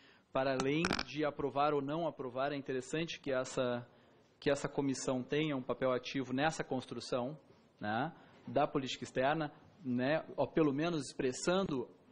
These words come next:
além a sua, a, a sua posição, além da simples, né, referendo legislativo, pelo, pelo decreto legislativo. Então, acho isso interessante.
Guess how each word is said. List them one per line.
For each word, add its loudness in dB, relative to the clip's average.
além 2
a -4
sua, 0
a, 0
a 0
sua 0
posição, 0
além 6
da 6
simples, -4
né, 2
referendo 2
legislativo, 0
pelo, -2
pelo -2
decreto 2
legislativo. 0
Então, 2
acho 0
isso -4
interessante. 0